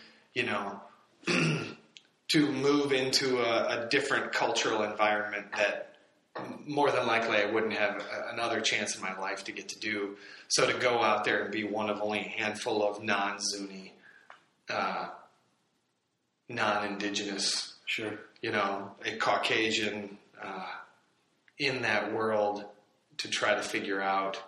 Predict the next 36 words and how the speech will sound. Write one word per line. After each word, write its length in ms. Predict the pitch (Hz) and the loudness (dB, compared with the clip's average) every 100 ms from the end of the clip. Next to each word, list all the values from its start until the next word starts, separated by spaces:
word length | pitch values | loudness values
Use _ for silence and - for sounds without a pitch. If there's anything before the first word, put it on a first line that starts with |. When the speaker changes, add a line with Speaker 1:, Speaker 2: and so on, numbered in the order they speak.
| - _ _ _ _ _ _ _ _ _ _ | -16 _ _ _ _ _ _ _ _ _ _
Speaker 1:
you 120 | 190 180 | 2 6
know, 60 | |
not 180 | 196 202 | 6 6
really 160 | 170 151 | 4 4
try 180 | - | 4
to 60 | 165 | 4
figure 400 | - 160 131 127 | 4 4 4 4
anything 320 | 139 127 113 | 2 2 4
out, 180 | 139 147 | 4 4
but 120 | 113 | 4
really 180 | 143 139 | 6 6
to 100 | 120 | 4
just 260 | 123 131 117 | 0 0 0
observe, 600 | 110 113 127 139 - - | 0 2 4 4 0 0
Speaker 2:
Sure. 180 | - 139 | 2 4
Speaker 1:
to 40 | |
be 120 | 131 123 | 4 2
a, 140 | - | 0
to, 300 | - 151 127 | 0 0 2
to 120 | 139 | 2
kind 160 | 151 147 | 4 4
of 140 | 117 | 2
live 180 | 127 127 | 2 2
a 40 | |
life. 460 | 113 113 127 131 - | 4 4 4 2 -4
The 60 | 117 | -4
first 340 | - 131 - | -2 0 2
time 220 | 127 120 | 2 2
I 60 | 117 | 0
was 100 | 117 | 0
kind 180 | 131 117 | 0 0
of 80 | |
away 220 | 110 113 113 | -4 -2 -2
from 180 | - - | -2 -2
central 380 | 127 113 120 | 0 -2 -2
Illinois. 440 | 110 110 113 120 | 0 0 0 -4